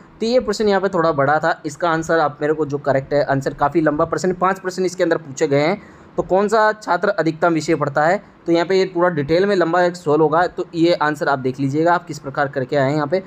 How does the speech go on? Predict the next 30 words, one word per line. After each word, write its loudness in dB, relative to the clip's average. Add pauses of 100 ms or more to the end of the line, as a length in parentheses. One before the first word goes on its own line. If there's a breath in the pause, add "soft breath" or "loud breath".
(220 loud breath)
थोड़ा 4 (140)
option 0
के 4
change -2
है 0
तो 0
ये 2
confirm 0
नहीं 2
है, 0
solution 0
पूरा 0
नहीं 2
बता 0
सकता -6
मैं 0
इसका, -2 (800)
क्योंकि 4
ये 4
option 2
जो 4
है 4
आगे 0
पीछे -4
लिखे 0
हुए 2
हैं 0
दोस्तों, -8 (200)
ठीक -6
है। 0